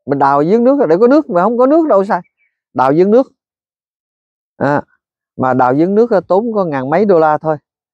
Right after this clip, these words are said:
Nhưng mà làm giếng nước xong nó cúng mình lại năm ngàn. Nội có chút xíu là thấy lời rồi đó. À, rồi, rồi chùa Thụy Sĩ cũng như là Thụy Sĩ.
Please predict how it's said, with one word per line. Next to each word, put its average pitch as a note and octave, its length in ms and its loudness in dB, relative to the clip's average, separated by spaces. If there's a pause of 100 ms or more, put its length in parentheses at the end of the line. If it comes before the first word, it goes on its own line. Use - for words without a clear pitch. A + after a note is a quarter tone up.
(200)
Nhưng D3 220 -2
mà B2+ 120 0
làm B2+ 240 0
giếng F3 160 0
nước A3 180 2
xong D3+ 320 -6
nó F3 80 -2
cúng A3+ 240 -2
mình D3 120 -4
lại B2+ 140 0
năm D3 220 -4
ngàn. B2 200 -4 (1400)
Nội B2+ 220 0
có F3 140 2
chút G3+ 120 0
xíu A3+ 180 2
là F#3 140 2
thấy E3 180 -2
lời C3 220 2
rồi B2+ 120 0
đó. D3+ 100 -6 (880)
À, C#3+ 360 -4 (200)
rồi, D#3 220 0 (460)
rồi C#3 140 2
chùa F3 220 2
Thụy F#3 180 0
Sĩ G3 280 2
cũng A3 140 -2
như A#3 80 0
là G3 100 2
Thụy E3+ 180 -2
Sĩ. F3+ 300 0